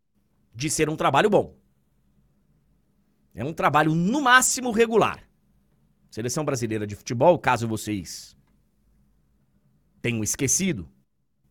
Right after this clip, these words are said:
ela jogou seis partidas de eliminatórias sob o comando do Diniz. Tivemos a goleada cinco a um sobre a Bolívia, que aí, né? Olha a seleção brasileira.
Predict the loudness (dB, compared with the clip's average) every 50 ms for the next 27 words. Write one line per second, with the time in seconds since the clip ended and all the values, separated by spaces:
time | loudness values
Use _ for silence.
0 | _ _ _ _ _ _ _ _ _ -8 -4 -4 0 0 0 0 0 -2 -2 -2
1 | -2 -2 -2 -2 -2 0 0 0 0 -2 -6 -6 -6 -6 -4 -4 -4 -4 -4 -4
2 | -4 -6 -6 -8 -12 -12 -14 -16 -18 -20 -20 -20 _ _ _ _ _ _ _ _
3 | _ _ _ _ _ _ _ _ -12 -8 -6 -6 -4 -4 -4 -4 -4 -4 -6 -8
4 | -10 -10 -12 -12 -12 -12 -14 -16 -20 -20 -20 _ _ _ _ _ _ _ _ _
5 | _ _ _ _ _ _ _ _ _ _ -10 -8 -4 -2 -2 -2 -2 -2 -2 -2
6 | -2 -2 -2 -2 0 -2 -2 -4 -4 -8 -6 -8 -8 -6 -4 -4 -4 -4 -6 -8
7 | -10 -12 -18 _ _ _ _ -12 -10 -8 -6 -4 -2 -2 0 0 0 0 0 0
8 | -2 -2 -4 -6 _ _ _ _ _ _ _ _ _ _ _ _ -14 -12 -10 -10
9 | -10 -10 -10 -10 -10 -10 -10 -10 -10 -12 -14 _ _ _ _ _ _ _ _ _
10 | _ _ _ _ _ _ _ _ _ _ _ _ _ _ _ -8 -4 0 0 0
11 | 0 -2 -6 -8 -8 -8 -6 -6 -6 -6 -6 -8 -8 -6 -8 -8 -8 -8 -6 -4
12 | -4 -4 -6